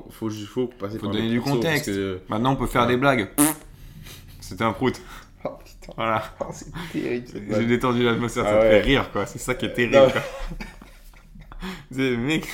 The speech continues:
Speaker 2: il y a pas
Speaker 1: Pourquoi
Speaker 2: autant
Speaker 1: je rigole
Speaker 2: rigolé.
Speaker 1: à ça, putain ?
Speaker 2: Il était un peu inattendu, j'ai un peu
Speaker 1: Ouais.
Speaker 2: détendu le moment.
Speaker 1: Mais, euh, non, moi, j'ai, j'ai, ce que je voulais dire, euh, par rapport à ça, euh, un truc intéressant, euh, avec, euh, The Office, c'est que, euh, c'est un peu,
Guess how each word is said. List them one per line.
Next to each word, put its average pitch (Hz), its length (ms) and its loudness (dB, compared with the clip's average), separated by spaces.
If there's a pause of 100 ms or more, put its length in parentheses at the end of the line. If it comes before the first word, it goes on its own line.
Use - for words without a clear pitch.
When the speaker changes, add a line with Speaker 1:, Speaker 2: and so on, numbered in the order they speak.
Speaker 2:
il 110 100 -4
y 113 40 -2
a 110 40 -4
pas 131 220 2
Speaker 1:
Pourquoi 120 200 4
Speaker 2:
autant 135 100 2
Speaker 1:
je 135 40 -2
rigole 151 180 2
Speaker 2:
rigolé. 147 140 2
Speaker 1:
à 143 40 -10
ça, 147 220 -2
putain ? 127 340 -12 (580)
Speaker 2:
Il 117 80 0
était 113 160 2
un 113 60 4
peu 123 120 2
inattendu, 120 440 2
j'ai 104 180 2
un 101 40 2
peu 123 80 0
Speaker 1:
Ouais. 120 80 4
Speaker 2:
détendu 120 400 2
le 110 200 2
moment. 110 280 0
Speaker 1:
Mais, 117 180 6
euh, 104 580 6 (220)
non, 139 180 0
moi, 170 300 4
j'ai, - 200 -4 (180)
j'ai, 87 680 -12
ce - 120 -6
que 107 120 -4
je 95 80 -10
voulais 95 180 -10
dire, 107 200 -6
euh, 98 100 -4
par 90 140 -8
rapport 90 260 -6
à 92 40 -4
ça, - 360 -6 (320)
euh, - 60 -8 (160)
un 110 100 -2
truc - 180 -12 (200)
intéressant, 117 680 -2
euh, 104 120 0
avec, 95 260 -4
euh, 92 420 -2 (400)
The 98 200 -8
Office, - 560 -8 (640)
c'est - 160 -12
que, 135 460 2
euh, 104 240 4
c'est 110 200 -4
un 110 120 0
peu, 139 300 0